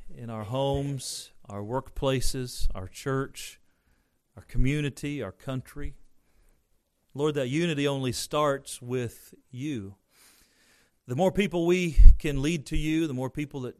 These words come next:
that get saved and born again, the, the more people there can be that will agree with you. I pray we'd be busy about that. Pray that you would draw people to yourself. Uh, Lord, give us unity, but not,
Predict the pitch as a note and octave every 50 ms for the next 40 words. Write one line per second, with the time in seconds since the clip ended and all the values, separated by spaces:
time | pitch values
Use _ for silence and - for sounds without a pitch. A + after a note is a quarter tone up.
0 | _ - D3+ C3+ C3 A#2 C3+ C3+ - - - _ _ _ - - - - C#3 C#3
1 | C#3+ D3 D3+ C#3 B2+ A#2 G#2+ A#2 B2+ C3 C3 B2+ A#2+ A#2+ C3 C3+ C3+ C#3 C#3+ C3+
2 | A2+ G#2 G#2+ G#2+ G#2 F#2+ - - - A#2 A2+ A#2+ A#2+ A2+ - C#3+ C#3+ - C3+ B2
3 | B2+ B2+ A#2+ - C#3+ C#3 C#3 C3+ C3 C3+ C#3 C3+ C#3 C#3 D3 D3 C#3+ C#3 C3 A2+
4 | A#2+ C#3+ F#3 G3+ C3+ G2 F2 - - G#2+ G#2+ G#2+ - _ _ _ _ _ _ _
5 | _ _ _ _ _ _ _ _ _ _ A2+ - - C3 B2 B2+ B2 B2+ A#2+ B2+
6 | B2 A2+ B2 C3+ C3+ A#2+ C3 B2+ A#2 A#2 A#2+ A#2+ A#2+ A2 A#2 A#2+ A#2+ A#2+ A#2+ B2
7 | - B2+ - _ _ _ _ _ - B2 A#2+ A#2+ A2+ A#2 A2+ A#2+ B2 A#2+ A#2 A2+
8 | A2+ G#2+ G2+ - - - _ - - A2 A2 A#2 A#2 A#2 - - C3+ B2 - A#2+
9 | A2+ - - B2+ A#2+ A2 G#2 - - - B2 A#2 A#2 A#2 A#2 - - - - -
10 | - _ _ _ _ _ _ _ _ _ _ _ _ _ _ _ _ _ _ _
11 | B2 A#2+ A2+ G#2+ - - - - C#3 C3+ C3 C#3 C#3 C3+ C3 B2 A#2+ A#2+ C#3 C#3+
12 | C#3+ D3 C3+ - - D3+ D#3 D#3+ D3+ C3 - - A#2+ A#2 A2+ A#2+ A#2 B2 C3 C3+
13 | C3+ C3 A#2+ - -